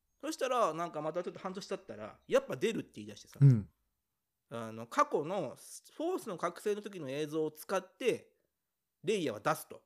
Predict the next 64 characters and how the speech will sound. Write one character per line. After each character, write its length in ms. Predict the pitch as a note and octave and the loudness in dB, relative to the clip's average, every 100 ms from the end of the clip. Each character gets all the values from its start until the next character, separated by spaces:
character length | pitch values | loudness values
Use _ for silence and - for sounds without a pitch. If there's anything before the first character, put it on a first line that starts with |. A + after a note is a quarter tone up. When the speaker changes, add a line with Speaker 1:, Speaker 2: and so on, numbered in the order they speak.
| - | 6
Speaker 2:
う 60 | |
ん。 200 | B2+ G#2 - _ _ _ _ _ _ _ _ _ - | 6 6 -2 _ _ _ _ _ _ _ _ _ -8
Speaker 1:
け 100 | G3+ | -4
ど、 360 | C#4 A3 - - | 2 2 2 -6
な 100 | C#3 | -10
ん 80 | B2+ | -8
か、 180 | A2 - - _ _ _ | -10 -12 -18 _ _ _
シ 340 | - - C#4 C#4 | -8 -4 -2 -4
ー 40 | |
ジ 100 | D4 | -6
ー 100 | G3+ - | -8 -6
使 160 | - | -6
っ 60 | A#2 | -6
て 440 | - E3+ C3+ G2+ - | -4 0 0 -2 -6
存 260 | B3 B3 | -2 0
在 180 | A3 A3+ | 0 -2
し 120 | G#3+ | -2
な 100 | G3+ | -4
い 80 | G3+ | 0
レ 80 | G#3 | 0
イ 20 | |
ヤ 60 | D#3+ | -2
ー 40 | |
の 60 | G#2+ | -4
シ 160 | - | -6
ー 60 | D#3 | -6
ン 40 | |
と 100 | B2+ | -6
か 140 | F#2+ A2+ | -4 -2
は、 200 | C#3 - _ _ _ _ _ _ | -2 -4 _ _ _ _ _ _
出 60 | D3 | -4
さ 120 | F3+ | -2
な 80 | A#2+ | -2
い 40 | |
っ 20 | |
て。 60 | - _ C3+ | -8 _ 12
Speaker 2:
う 60 | |
ん。 200 | C3 G#2+ - _ _ _ _ _ _ _ | 12 10 2 _ _ _ _ _ _ _
Speaker 1:
百 280 | - C4 C4 | -6 -6 -6
パ 160 | - C#4+ | -4 -2
ー 120 | C#4+ | -2
セ 180 | - C#4+ | -4 -6
ン 100 | C#4 | -8
ト 400 | - D#4+ F3+ A2 | -4 0 0 -2
キ 100 | - | -6
ャ 60 | E3 | -6
リ 160 | F#3 | -4
ー・ 40 | F#3+ | -6
フ 100 | G3+ | -8
ィ 20 | |
ッ 20 | |
シ 120 | G3 C#3+ | -8 -8
ャ 60 | |
ー 20 | |
が 80 | B2+ | -4
や 100 | C3 | -4
っ 60 | D3 | -4
た 100 | F#3+ | -8
芝 300 | - G3+ G#3+ | -6 -4 -4
居 60 | |
の 80 | G#3 | -4
ま 160 | G#3 A3+ | -6 -4
ま 160 | B3+ B3 | -4 -6
を 380 | - F4 D3+ | -2 0 0